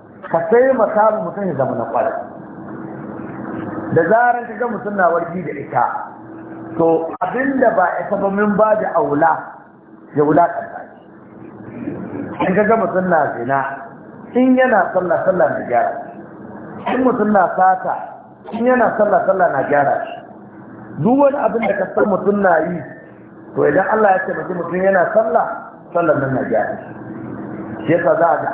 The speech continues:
an dage sosai wajen kulawa da sallah. Ya'yanka ne, ƴan uwanka ne, wasu na da a ƙarƙashin da suna aiki, to, in lokacin sallah ake zuwa aji aiki, na ake zuwa sallah. Jama'a,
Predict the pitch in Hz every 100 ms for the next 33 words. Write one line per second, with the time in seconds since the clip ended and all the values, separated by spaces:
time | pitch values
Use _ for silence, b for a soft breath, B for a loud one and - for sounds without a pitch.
0 | 170 196 190 190 156 185 160 - 135 127
1 | - - - - - - - - 160 175
2 | 151 165 139 127 - - - - - -
3 | - 143 160 185 185 180 165 202 175 -
4 | - - - - - - 170 202 196 196
5 | 202 196 185 208 151 - - - - -
6 | - 127 170 180 208 190 175 - 185 180
7 | - 202 185 208 202 175 208 247 214 160
8 | - - - - - - - - 101 -
9 | 131 143 151 151 131 131 135 160 - 123
10 | 113 - - - 107 - 107 - - 104
11 | 92 87 - 78 78 - - - 101 -
12 | 320 - - - - - - - - -
13 | - - 117 120 127